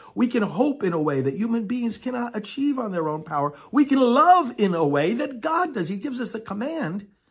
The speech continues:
which is impossible just for human power. "Love one another as I have loved you." Where do we get that power to love as God loves? Well, if he fills us with himself,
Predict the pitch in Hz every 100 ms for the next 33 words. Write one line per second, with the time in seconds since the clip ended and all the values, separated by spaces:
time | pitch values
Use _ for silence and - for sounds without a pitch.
0 | _ _ - 226 285 226 247 202 302 294
1 | 349 214 165 180 160 135 196 294 190 120
2 | 101 117 120 156 175 180 170 170 170 -
3 | - _ - 135 135 165 190 190 180 165
4 | 139 143 113 127 262 175 127 127 165 233
5 | 269 247 120 - 208 - 147 113 107 120
6 | 143 170 143 120 117 143 202 180 120 107
7 | 98 - - - 190 185 - 120 - 147
8 | 160 135 131 143 123 123 117 - 120 123
9 | -